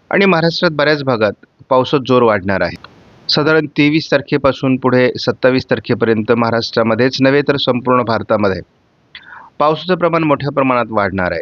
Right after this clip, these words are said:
संपूर्ण कोकणामध्ये या दरम्यान मुसळधार ते अतिमुसळधार पावसाची शक्यता राहील.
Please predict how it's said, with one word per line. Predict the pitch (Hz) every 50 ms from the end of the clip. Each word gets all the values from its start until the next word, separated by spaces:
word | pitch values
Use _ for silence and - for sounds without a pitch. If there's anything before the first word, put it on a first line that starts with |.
| - -
संपूर्ण | - - 120 127 123 120 147 147 143 143 - - _ _ _ _ _ _ _ _ _ _ -
कोकणामध्ये | - 135 123 - 156 156 147 127 110 107 107 107
या | 113 117 113
दरम्यान | 104 110 110 107 104 101 92 80 - - _ _ _ _ _ _ _ _ _ _ _ _ _ -
मुसळधार | 135 139 - 165 165 160 165 160 165
ते | 165 170 147
अतिमुसळधार | 135 139 147 139 135 127 - - 131 127 131 143 151
पावसाची | - - 113 107 - - 110 - 135 131
शक्यता | - - - - - - - - 87 85
राहील. | 85 80 - 82